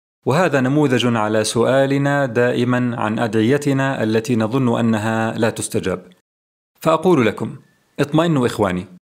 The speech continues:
بل إن دعاءكم قد استجيب بإذن الله بأحسن مما طلبتم. والله يا إخواني، أحسب أن الله استجاب لكم في نفسية سارة الإيجابية وصبرها ورضاها وتحملها. مرت بمحطات صعبة جدا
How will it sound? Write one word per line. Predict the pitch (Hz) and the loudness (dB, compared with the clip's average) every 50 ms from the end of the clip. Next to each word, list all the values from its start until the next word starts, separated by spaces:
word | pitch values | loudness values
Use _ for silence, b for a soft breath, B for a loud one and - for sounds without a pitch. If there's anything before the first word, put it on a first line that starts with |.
| _ _ _ _ _ _ - | _ _ _ _ _ _ 0
بل | 120 131 165 | 2 4 4
إن | 180 180 170 143 | 4 4 4 4
دعاءكم | 147 156 170 175 165 165 160 - 165 160 147 | 4 4 4 4 2 0 0 0 0 0 0
قد | - - 127 123 | 0 -2 -2 -2
استجيب | 120 - - - 123 123 165 170 147 127 | -2 -4 -2 -2 0 2 2 2 2 2
بإذن | 123 120 135 139 120 127 131 | 2 0 0 0 2 0 0
الله | 127 123 131 139 151 151 147 131 - - | 0 2 2 2 2 0 -2 -4 -10 -8
بأحسن | 120 113 120 135 - 151 - - - - - 135 127 127 123 113 | -4 -2 0 0 0 -2 -4 -4 -4 -2 -2 0 0 0 0 0
مما | 113 127 131 127 123 123 120 117 | 0 0 0 0 0 0 0 0
طلبتم. | 110 - 104 98 92 - - 117 139 147 - - _ _ _ _ _ _ _ _ _ _ - | 0 0 -2 -2 -2 -4 -6 -8 -8 -8 -12 -20 _ _ _ _ _ _ _ _ _ _ -2
والله | - 117 139 185 185 | 0 2 4 4 4
يا | 170 170 160 151 | 4 2 2 2
إخواني، | 139 - 143 151 156 151 143 139 - 165 | 2 2 2 2 2 0 0 -2 -2 -4
أحسب | - - - - - 156 143 127 | -4 -4 -4 -2 -2 0 0 2
أن | 127 131 127 123 127 123 | 2 0 0 0 0 0
الله | 123 120 120 131 151 156 135 135 | 0 0 2 2 2 2 2 0
استجاب | 131 123 - - 135 110 113 143 143 123 123 | -2 -4 -2 -2 -2 0 2 2 2 2 2
لكم | 120 139 135 - - 127 120 110 | 2 0 0 0 0 0 0 0
في | - 139 127 | 0 0 0
نفسية | 120 120 117 - - - 160 143 139 127 131 131 | 0 0 -2 -2 0 0 2 2 2 0 0 0
سارة | 110 - - 135 131 123 110 98 - - 113 | 0 0 2 2 2 2 0 0 -2 -2 -4
الإيجابية | 113 120 127 127 107 120 120 123 123 160 151 131 101 87 87 - - | -2 0 0 0 2 2 2 2 2 2 2 2 0 0 -2 -2 -2
وصبرها | 117 110 - 160 147 123 117 107 98 92 90 - - | -2 0 0 0 0 0 0 -2 0 -2 -2 -2 0
ورضاها | 113 120 127 123 151 151 139 113 - - 90 | 0 2 2 4 4 4 4 2 2 0 2
وتحملها. | 101 110 107 127 120 - 123 123 120 117 104 95 92 92 - - - _ _ _ _ _ _ _ _ _ _ _ - | 2 0 0 -2 -2 -2 0 0 0 0 0 -2 -2 -6 -8 -12 -18 _ _ _ _ _ _ _ _ _ _ _ 0
مرت | 135 185 214 202 196 190 - 143 | 2 4 4 4 2 0 0 0
بمحطات | 143 139 147 143 - 151 - - - - 151 156 151 156 165 156 151 139 | 0 0 0 0 -2 -4 -4 -2 0 2 2 2 2 2 0 0 0 -2
صعبة | - - - 143 135 123 113 107 120 123 - | -2 0 0 2 2 2 2 0 0 -2 0
جدا | 139 131 131 123 110 117 104 95 90 101 90 87 85 | 0 0 0 0 0 -2 -2 -2 -2 -2 -4 -4 -6